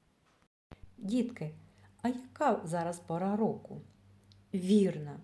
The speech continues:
зараз літо. А що таке літо? В небі сонечко радіє. Недарма ж є літо.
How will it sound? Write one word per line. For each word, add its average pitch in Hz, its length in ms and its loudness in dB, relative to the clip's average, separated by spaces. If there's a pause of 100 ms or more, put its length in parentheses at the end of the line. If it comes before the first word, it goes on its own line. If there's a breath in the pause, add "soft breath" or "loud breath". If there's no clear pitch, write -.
(140)
зараз 233 560 2
літо. 156 440 -4 (680 soft breath)
А 359 160 6
що 320 300 2
таке 214 340 0
літо? 190 400 0 (720)
В 175 180 0
небі 233 400 4 (160)
сонечко 196 720 6
радіє. 185 680 0 (680 soft breath)
Недарма 202 680 8
ж 302 100 8
є 226 260 8 (160)
літо. 247 640 4